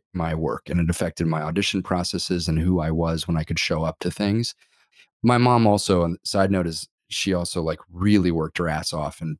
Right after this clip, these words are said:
busted her ass to get us some great opportunities, and was really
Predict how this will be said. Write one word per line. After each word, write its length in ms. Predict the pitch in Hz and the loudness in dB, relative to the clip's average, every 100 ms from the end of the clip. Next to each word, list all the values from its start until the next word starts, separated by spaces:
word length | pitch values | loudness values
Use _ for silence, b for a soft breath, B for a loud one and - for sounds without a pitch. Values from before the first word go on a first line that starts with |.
| - | -4
busted 320 | 80 - 82 | -2 -2 -6
her 100 | 76 | -4
ass 240 | 73 71 - | -2 -4 -8
to 100 | 82 | -4
get 160 | 82 | -2
us 140 | 78 - | -2 -4
some 120 | 85 | -4
great 200 | 78 78 | -2 -2
opportunities, 760 | 76 _ - 131 117 101 90 | -4 _ -2 4 6 6 4
and 180 | 82 82 90 | 0 -4 -2
was 160 | 85 | 0
really 340 | 95 104 95 | 2 4 2